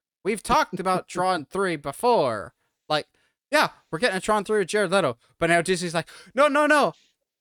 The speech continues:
Speaker 1: We're serious this time. We're opening the new coaster and everything." And I'm going, "If it's gonna be anything
Speaker 2: You
Speaker 1: like the
Speaker 2: say so.
Speaker 1: coaster,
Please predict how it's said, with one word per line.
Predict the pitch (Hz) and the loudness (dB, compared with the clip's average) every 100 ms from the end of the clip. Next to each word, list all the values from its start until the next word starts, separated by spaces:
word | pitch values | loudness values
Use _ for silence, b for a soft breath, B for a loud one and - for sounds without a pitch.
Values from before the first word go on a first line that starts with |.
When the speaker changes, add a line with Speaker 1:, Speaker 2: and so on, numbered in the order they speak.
| _ _ - | _ _ 0
Speaker 1:
We're | 269 | 0
serious | - - 381 381 294 - | 2 4 4 4 2 0
this | 208 - | -2 -2
time. | 180 156 | -2 0
We're | 170 | 2
opening | 247 302 262 240 | 2 0 -4 -4
the | 233 | -4
new | 247 | -2
coaster | - 240 285 214 214 | 0 0 0 2 2
and | 214 | 4
everything." | 285 277 240 175 151 | 2 2 2 0 -4
And | 139 | -4
I'm | |
going, | 143 135 123 b b b _ _ _ _ _ _ _ _ _ _ _ _ | -2 -2 -4 b b b _ _ _ _ _ _ _ _ _ _ _ _
"If | 139 135 | -4 -4
it's | 147 - | -6 -4
gonna | 165 | -2
be | 170 160 | 0 2
anything | 165 190 226 | 2 0 0
Speaker 2:
You | 220 | 2
Speaker 1:
like | 208 | 2
the | 208 | 0
Speaker 2:
say | |
so. | 247 - | -4 -2
Speaker 1:
coaster, | 214 320 - - 156 131 123 131 | 2 2 0 -2 -2 0 0 -4